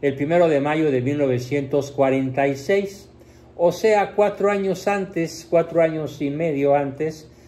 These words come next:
de su declaración, donde el pontífice preguntó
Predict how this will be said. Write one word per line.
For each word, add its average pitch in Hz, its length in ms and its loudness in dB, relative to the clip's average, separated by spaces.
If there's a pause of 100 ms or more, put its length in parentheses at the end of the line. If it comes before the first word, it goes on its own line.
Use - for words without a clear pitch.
(220)
de 123 140 0
su 123 340 0
declaración, 131 760 0 (520)
donde 147 260 2
el 147 100 -2
pontífice 196 680 0
preguntó 175 840 0